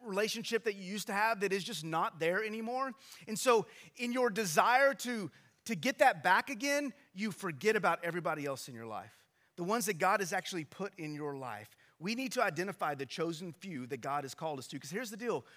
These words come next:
We can't know everybody, and we can't have deep relationships with everybody, but we can have relationships with a few people. And the ones that God has put in our vic-, vicinity, the ones that he's put in our lives, maybe we need to realize,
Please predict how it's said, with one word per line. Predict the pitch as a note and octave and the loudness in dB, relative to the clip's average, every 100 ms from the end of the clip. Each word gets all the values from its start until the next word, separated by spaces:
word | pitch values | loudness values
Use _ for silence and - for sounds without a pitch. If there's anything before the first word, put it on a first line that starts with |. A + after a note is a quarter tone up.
| - | -6
We | D#4 | -4
can't | - C#4+ E3+ | -2 -4 -2
know | D3 | -4
everybody, | C#3+ C#3 F3 B3 B3 _ - - | -2 -2 -2 -4 -10 _ -20 -12
and | G3 | -8
we | G#3 | -2
can't | C4 C4 | 0 0
have | G#3+ | 0
deep | G3 G#3 | -4 0
relationships | F#3+ G3 G#3 G3+ G3+ D3+ | 2 2 -2 -6 -8 -6
with | D#3 | -4
everybody, | E3 C#3+ C3 | -2 -2 -2
but | A#2+ | -4
we | D3 | -8
can | A3+ A#3+ | -6 -2
have | G#3+ E3+ | -2 -2
relationships | D#3 D3+ D3+ F#3+ - E3 - | -2 -2 -2 -8 -8 -8 -8
with | D3+ B2+ | -12 -12
a | |
few | A2 B2+ B2 | -10 -12 -12
people. | A2+ - F#2+ _ _ _ _ _ _ _ _ _ _ _ | -14 -16 -20 _ _ _ _ _ _ _ _ _ _ _
And | C3 | -10
the | D#3 | -4
ones | G#3+ | -2
that | G3+ | 0
God | F3+ G3 | 2 2
has | F#3+ | 0
put | - G#3 G#3 - _ _ _ _ _ - | -4 -4 -4 -8 _ _ _ _ _ -6
in | D#3 | 0
our | F3+ | 0
vic-, | D#3 C3 - | 0 -6 -8
vicinity, | D3 C#3+ F#3 G#3 A#3 | -10 -8 -8 -8 -12
the | G3 D#3 | -10 -6
ones | F#3+ | -4
that | F3+ | -4
he's | D#3+ | -8
put | - G3+ | -8 -10
in | F#3 | -6
our | D3+ | -6
lives, | C#3+ D#3 F#3 F3 D3 | -4 -4 -4 -8 -10
maybe | C#3 G#3+ | -10 -8
we | C4+ | -10
need | B3+ | -8
to | G3+ | -6
realize, | D#3+ E3 B2+ A2 - | -4 0 0 -2 -8